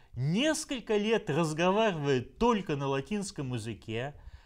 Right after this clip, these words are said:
забывает русский язык, читает латинские богословские учебники, читает в основном латинских отцов церкви, возвращается в православную церковь, а ему нужно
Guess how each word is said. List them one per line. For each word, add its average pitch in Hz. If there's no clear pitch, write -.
забывает 214
русский 156
язык, 113
читает 208
латинские 143
богословские 127
учебники, 131
читает 214
в 151
основном 156
латинских 143
отцов 170
церкви, 165
возвращается 214
в 175
православную 190
церковь, 285
а 208
ему 214
нужно 175